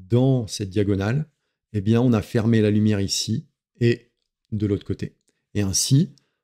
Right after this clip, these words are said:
on reste dans l'image, alors que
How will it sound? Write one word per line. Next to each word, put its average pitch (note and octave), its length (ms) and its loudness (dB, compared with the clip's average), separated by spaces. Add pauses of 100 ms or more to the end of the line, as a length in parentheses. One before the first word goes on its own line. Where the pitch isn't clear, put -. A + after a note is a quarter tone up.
(100)
on A#2+ 160 4
reste C#3 520 0 (840)
dans A#2 340 -2
l'image, G#2 500 0
alors A#2 340 -2
que A#2 300 -2